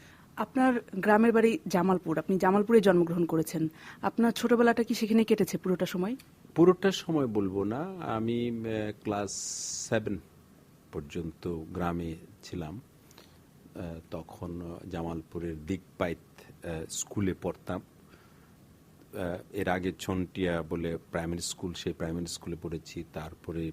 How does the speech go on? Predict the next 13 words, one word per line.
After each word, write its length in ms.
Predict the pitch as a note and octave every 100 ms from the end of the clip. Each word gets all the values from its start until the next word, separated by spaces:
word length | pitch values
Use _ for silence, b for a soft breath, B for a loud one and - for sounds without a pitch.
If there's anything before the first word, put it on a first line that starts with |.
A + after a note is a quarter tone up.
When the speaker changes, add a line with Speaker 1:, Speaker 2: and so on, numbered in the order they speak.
| -
Speaker 2:
আহ, 240 | E2 D#2+ D#2
দিকপাইত 440 | D2+ D#2+ - E2+ E2
হাই 200 | - E2
স্কুলে, 420 | E2 - F#2 E2 E2 - - -
আহ, 840 | E2 - - - F#2 - - -
ভর্তি 340 | E2 E2+ - F2
হলাম। 340 | D#2+ D#2+ - - b b b b b -
সেখানেই 480 | - B2 - C#3+ C#3+
আমার 220 | A2+ F#2
এই 80 | F2
নাম 260 | E2 E2+ D#2+
বদল 300 | D#2+ D#2+ C#2
হলো, 220 | D2+